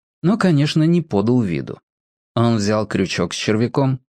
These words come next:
отнёс его от берега на всю длину лески и с силой взмахнул удочкой, как это делали все рыболовы в кино,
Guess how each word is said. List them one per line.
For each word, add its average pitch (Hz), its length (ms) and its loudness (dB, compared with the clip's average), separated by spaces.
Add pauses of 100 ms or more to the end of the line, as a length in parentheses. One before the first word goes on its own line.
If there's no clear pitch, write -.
(100)
отнёс 139 500 0
его 107 160 2
от 101 120 0
берега 104 360 0
на 104 120 2
всю 120 200 -2
длину 104 420 2
лески 98 560 -2 (420)
и 214 120 0
с 208 120 -6
силой 202 320 0
взмахнул 160 560 0
удочкой, 123 360 -2
как 120 200 0
это 131 160 0
делали 143 400 2
все 131 340 0
рыболовы 120 580 0
в - 80 -12
кино, 110 420 0